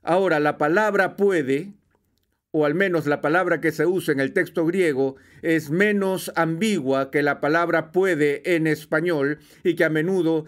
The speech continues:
se confunden en su uso con otra palabra. ¿Cuál palabra?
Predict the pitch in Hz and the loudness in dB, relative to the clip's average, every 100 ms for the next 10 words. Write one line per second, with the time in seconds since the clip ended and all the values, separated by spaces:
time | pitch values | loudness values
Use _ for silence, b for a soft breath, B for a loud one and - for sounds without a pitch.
0 | B - 202 196 196 175 170 196 175 156 | B -4 -2 0 -2 -2 -4 -4 -2 0
1 | 160 160 185 180 156 196 196 170 170 165 | 0 0 -2 -2 -2 -4 -2 -2 -2 -4
2 | - - 165 156 180 175 170 165 160 160 | -6 -4 -2 -2 -4 -2 -2 0 -2 -4
3 | - 170 185 165 139 139 220 214 165 110 | -2 0 2 2 0 0 -2 0 0 -2
4 | 95 104 | -4 -10